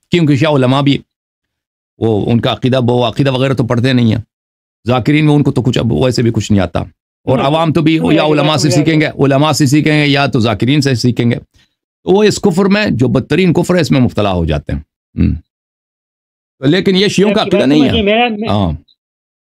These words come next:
Speaker 2: लेकिन मैंने आपसे अपनी तरफ से नहीं कहा, मैंने सुना ऐसे ही आपको सवाल किया। अच्छा, इसको छोड़ें। अभी
Speaker 1: तो आपने गलत
Speaker 2: आपको
Speaker 1: बोला है ना,
Speaker 2: बताया कि
Speaker 1: तो आपने गलत बोला है। बिल-, आप
Speaker 2: नहीं,
Speaker 1: माफी
Speaker 2: मुझे,
Speaker 1: मांगे
Speaker 2: मैंने
Speaker 1: सबसे
Speaker 2: सुना है, मुझे सुना है,
Speaker 1: कि
Speaker 2: मैंने
Speaker 1: शिया,
Speaker 2: आपसे
Speaker 1: शिया,
Speaker 2: आपको सवाल
Speaker 1: शिया,
Speaker 2: किया है।
Speaker 1: आ,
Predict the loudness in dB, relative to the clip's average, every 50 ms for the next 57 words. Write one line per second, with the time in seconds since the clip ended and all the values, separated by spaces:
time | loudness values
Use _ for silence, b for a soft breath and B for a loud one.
0 | _ _ -10 -6 -2 -2 0 0 0 0 -2 -2 -4 -4 -4 -4 -4 -4 -4 -2
1 | 0 0 0 2 2 0 2 2 0 0 0 0 0 0 0 0 0 0 2 2
2 | 0 0 0 0 0 0 -2 -6 -10 -4 -2 0 0 0 0 -2 -4 -4 -6 b
3 | b b b -6 -2 -2 -2 -2 0 0 0 0 2 0 0 0 -4 -8 -14 _
4 | _ b b b b b b b _ _ -8 -2 0 0 0 0 0 2 2 2
5 | 2 2 0 0 2 2 2 2 2 0 0 0 0 0 -2 -2 -2 -2 -2 0
6 | 0 0 0 0 0 2 0 0 0 0 0 0 0 0 0 0 -2 0 0 0
7 | 0 0 -2 -2 -2 -2 0 2 2 2 2 2 2 2 2 2 2 2 0 0
8 | 0 0 0 0 0 0 -2 -2 -4 -2 0 2 2 2 2 0 0 2 2 2
9 | 2 2 2 2 2 2 2 2 0 2 2 2 2 0 0 0 0 0 0 0
10 | 0 0 2 2 0 0 0 -2 -2 -4